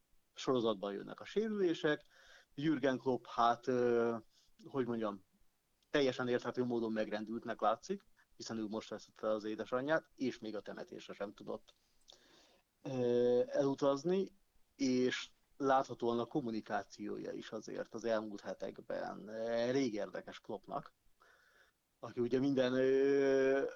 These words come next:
aki, aki nagyon jó fej, amikor egyébként minden jól megy, az utóbbi hetekben látványosan kevésbé jó fej, mondjuk ez nyilván érthető a hátteret ismerve. De ugye az egész valahogy, nem tudom, né-, némileg szétesés,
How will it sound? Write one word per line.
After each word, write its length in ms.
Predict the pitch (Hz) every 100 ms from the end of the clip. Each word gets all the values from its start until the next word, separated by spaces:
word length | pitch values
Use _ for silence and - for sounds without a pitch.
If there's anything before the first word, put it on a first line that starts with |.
| _
aki, 240 | 151 170
aki 200 | 165 -
nagyon 240 | 151 165 151
jó 180 | 139
fej, 220 | 127 135 131
amikor 340 | 139 131 131
egyébként 680 | 123 120 123 - 127 123 -
minden 280 | 131 127 123
jól 240 | 127 127
megy, 420 | 127 131 156 180 190 - _ -
az 140 | 135
utóbbi 340 | 143 160 120 120
hetekben 400 | 123 123 120 127
látványosan 600 | 127 120 110 110 107 110
kevésbé 440 | 113 104 104 101
jó 180 | 110 113
fej, 240 | 107 123 123
mondjuk 380 | 127 120 120
ez 260 | 120 113 - _ 120
nyilván 320 | 107 95 98
érthető 440 | 101 98 95 - 110
a 80 | 104
hátteret 480 | - - 117 110 127
ismerve. 600 | 120 117 110 - - - _ - - -
De 160 | - 139
ugye 160 | 156 165
az 80 |
egész 520 | 226 147 127 - - _ _ _ _ _ - - - _ _ _ _ 131 123
valahogy, 560 | 143 135 127 135 135
nem 180 | 139 113
tudom, 420 | 107 110 117 113 _
né-, 340 | 123 131 143
némileg 360 | 147 147 139 131
szétesés, 760 | - 135 117 - 117 104 -